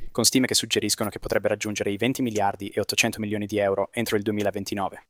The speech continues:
crescendo a un tasso di crescita annuo composto del ventiquattro per cento durante il periodo di previsione dal duemilaventiquattro al duemilaventinove. Inoltre, startup come Math for You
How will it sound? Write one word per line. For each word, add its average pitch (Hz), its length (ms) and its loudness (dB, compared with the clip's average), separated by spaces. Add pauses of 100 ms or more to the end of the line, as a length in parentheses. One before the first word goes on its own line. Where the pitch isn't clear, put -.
(140)
crescendo 120 320 4
a 107 60 6
un 107 80 2
tasso 110 240 6
di 104 60 -2
crescita - 360 2
annuo 101 420 -2
composto 113 380 2
del 104 140 -2
ventiquattro 107 480 0
per 98 100 -4
cento 104 420 0 (240)
durante 113 280 2
il 101 80 0
periodo 107 240 2
di 107 80 -4
previsione 101 680 0
dal 104 120 4
duemilaventiquattro 107 960 0
al 110 120 0
duemilaventinove. 101 760 -2 (300)
Inoltre, 117 600 0
startup - 420 2
come 110 180 -2
Math 107 160 2
for 101 140 -2
You 104 300 -2